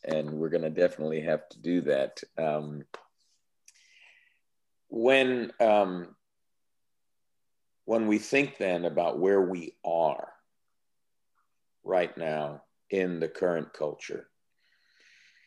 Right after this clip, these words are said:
what are, I'll give each of you, give me three things that you would think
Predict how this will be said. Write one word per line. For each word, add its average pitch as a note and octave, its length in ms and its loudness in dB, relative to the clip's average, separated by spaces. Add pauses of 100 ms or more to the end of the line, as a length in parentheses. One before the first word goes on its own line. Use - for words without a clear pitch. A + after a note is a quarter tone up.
(800)
what C#3 320 8
are, G#2+ 500 10 (920)
I'll A2 120 6
give A2 220 6
each C3 320 2
of G#2+ 140 4
you, G2 340 8
give A2+ 340 2
me G#2 260 0
three C#3+ 920 4 (640)
things F#2+ 600 2
that F2+ 240 4
you A2+ 400 4
would B2 300 4
think E2+ 540 -4